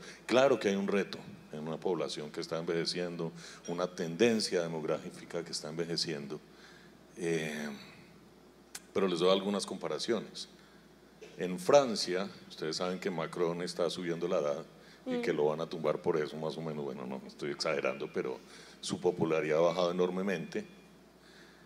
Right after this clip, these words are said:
Speaker 1: Se gasta el catorce por ciento del Producto Interno Bruto en pensiones. En España, que ha estado siempre a punto de caer,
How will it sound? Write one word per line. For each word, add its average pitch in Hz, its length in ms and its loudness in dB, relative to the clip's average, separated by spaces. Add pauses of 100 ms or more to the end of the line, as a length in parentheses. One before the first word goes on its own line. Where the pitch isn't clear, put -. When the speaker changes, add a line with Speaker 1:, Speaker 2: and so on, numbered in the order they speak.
(160)
Speaker 1:
Se 104 200 2
gasta 101 460 4 (120)
el 113 260 4
catorce 127 760 4
por 110 320 -2
ciento 101 600 2
del 87 140 2
Producto 85 500 0
Interno 92 380 -2
Bruto 92 300 -2
en 92 80 -4
pensiones. - 760 -6 (1500)
En 87 140 -2
España, 101 560 2 (800)
que - 80 -10
ha 76 40 -6
estado 90 340 2
siempre 87 360 -2
a - 80 -2
punto 98 340 4
de 95 80 6
caer, 92 440 4